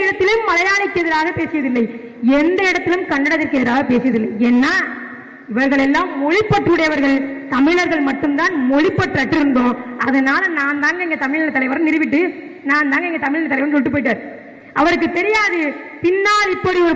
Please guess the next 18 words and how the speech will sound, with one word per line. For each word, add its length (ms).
படை 260
வரும், 240
நாம் 220
பேசி 460
வைத்ததையெல்லாம் 680
தோண்டி 460
எடுத்து 280
நம்மை 180
செருப்பால் 600
அடிப்பார்கள் 600
என்று 180
அன்றைக்கு 280
பெரியாருக்கும் 640
தெரியாது, 340
ஈவேராவுக்கும் 680
தெரியாது, 340
வீரமணிக்கும் 640
தெரியாது 340